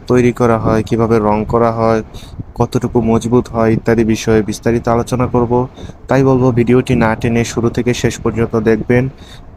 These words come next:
ভিডিওতে দেখানো ওয়ার্ড্রপ সম্পর্কে তথ্য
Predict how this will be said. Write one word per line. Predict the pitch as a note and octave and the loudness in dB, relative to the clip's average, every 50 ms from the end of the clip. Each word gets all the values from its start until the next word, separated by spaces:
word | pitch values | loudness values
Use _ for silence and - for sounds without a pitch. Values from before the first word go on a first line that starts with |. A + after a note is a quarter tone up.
| - A2 | -6 -2
ভিডিওতে | A#2 A#2+ B2 B2 B2 A#2+ - B2+ B2 A#2+ A#2+ A#2+ - - - - - - - - - - - - - - - - - - - - - - A2 | -2 0 2 2 0 2 0 2 2 2 2 2 0 -4 -8 -8 -14 -20 -20 -20 -20 -20 -20 -20 -20 -20 -20 -20 -20 -20 -20 -20 -20 -8 -2
দেখানো | - G2 - - - B2+ B2 B2 A#2+ A2+ | 0 0 0 0 0 -2 0 2 2 2
ওয়ার্ড্রপ | G#2+ A2 A2 G#2+ G#2 G#2+ A#2+ B2 B2 A2+ - - - - | 2 2 2 0 0 0 0 2 2 0 -2 -8 -16 -8
সম্পর্কে | - - A#2 A2+ A2 - A2+ G#2+ - - A#2 A2+ A2 G#2+ - - - | -6 -4 -2 -2 -2 -2 -2 -2 -2 0 2 2 0 0 -4 -8 -4
তথ্য | - A2+ G#2+ - - | -2 -2 -2 -2 -2